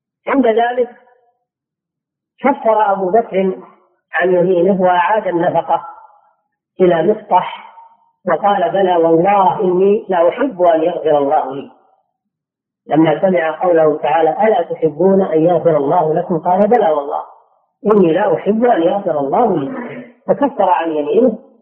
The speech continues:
وأعاد النفقة إلى مصطح. الشاهد من الآية أن فيها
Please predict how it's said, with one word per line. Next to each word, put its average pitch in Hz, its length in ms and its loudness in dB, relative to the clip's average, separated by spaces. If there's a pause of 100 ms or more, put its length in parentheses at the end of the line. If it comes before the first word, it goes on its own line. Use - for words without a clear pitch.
(280)
وأعاد 165 420 -2
النفقة 165 800 -4 (640)
إلى 170 340 2
مصطح. - 480 -8 (600)
الشاهد 262 460 0
من 208 160 2
الآية 214 540 -2 (1300)
أن 196 260 2
فيها 196 640 2